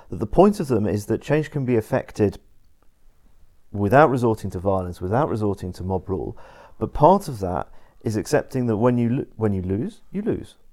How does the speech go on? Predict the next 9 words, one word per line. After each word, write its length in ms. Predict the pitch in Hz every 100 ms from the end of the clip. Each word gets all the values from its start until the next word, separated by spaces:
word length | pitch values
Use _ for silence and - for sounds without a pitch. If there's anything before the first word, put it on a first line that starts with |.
| _ - -
You 100 | 101
step 240 | 98 104 135
aside. 240 | - 98
We 80 | 95
see 160 | -
this 180 | 85 78
with, 340 | 80 64 - 80
uh, 200 | 69 67 - - - - - _ _ _ -
uh, 380 | 95 90 87